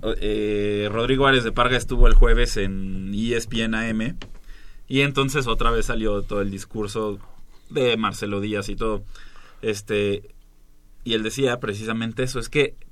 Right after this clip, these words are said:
precisamente en esa posición tenemos mucho talento. Y entonces, si nos ponemos a evaluar,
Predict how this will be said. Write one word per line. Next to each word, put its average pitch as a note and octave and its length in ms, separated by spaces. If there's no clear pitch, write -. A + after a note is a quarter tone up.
precisamente E3 840
en B2+ 120
esa C#3+ 220
posición B2+ 720
tenemos C#3+ 500
mucho D3+ 440
talento. A2+ 560
Y D3+ 40
entonces, F#3+ 240
si F#3 100
nos F3 160
ponemos A3+ 440
a B2+ 40
evaluar, A#2+ 520